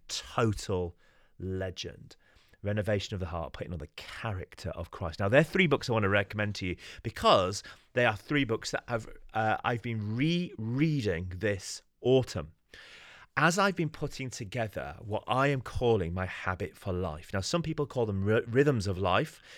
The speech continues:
and some people call them, uh, r-, a rule of life. Now, I don't like the word rule 'cause I, uh, typically find myself wanting to be a rule breaker. Um, rhythm of life is quite nice. I kinda like that, having rhythms through your life.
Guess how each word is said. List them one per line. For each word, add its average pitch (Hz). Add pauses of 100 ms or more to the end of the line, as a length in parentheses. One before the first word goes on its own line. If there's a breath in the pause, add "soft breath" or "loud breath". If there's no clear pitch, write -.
(140 loud breath)
and 101
some 214
people 107
call 110
them, 92 (300 loud breath)
uh, 98
r-, 120
a 107
rule 139
of 85
life. 78
Now, 98
I 123
don't 175
like 120
the 113
word 104
rule 101
'cause 117
I, 95 (140)
uh, 64 (240)
typically 90 (120)
find 98
myself 92 (120)
wanting 98
to 92
be 90
a 90
rule 127
breaker. - (640 loud breath)
Um, 104 (100)
rhythm 120
of 92
life 92
is 90
quite -
nice. 127
I 90
kinda 90
like 90
that, -
having 92
rhythms 101
through 107
your 92
life. 127